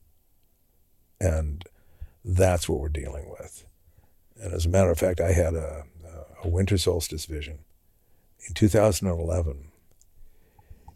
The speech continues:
And I'd done a ceremony here, and I'd, I'd, you know, it was beautiful. And I walked up here and I I was looking at, at, um, the Grail. I was looking at Eve and Sophia, honestly.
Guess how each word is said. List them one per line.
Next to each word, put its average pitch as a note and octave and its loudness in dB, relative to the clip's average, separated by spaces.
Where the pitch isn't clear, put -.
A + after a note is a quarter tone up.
And G#2 8
I'd G2+ 4
done G2+ 4
a F2 0
ceremony F#2+ 4
here, D2+ -4
and E2+ -4
I'd, D2 -6
I'd, D2 -6
you E2 -8
know, E2 -6
it E2+ -4
was E2+ -6
beautiful. G2+ 6
And D#2 -4
I D#2+ -2
walked F2 2
up F2+ -2
here E2+ 2
and F2 -2
I E2 -8
I B2 10
was F#2+ 8
looking G2+ 8
at, F2 4
at, G2+ 2
um, E2 2
the G2+ 6
Grail. A#2 6
I B1+ -2
was D#2 -4
looking E2 0
at E2 -8
Eve E2+ 2
and D#2+ -2
Sophia, - -8
honestly. - -2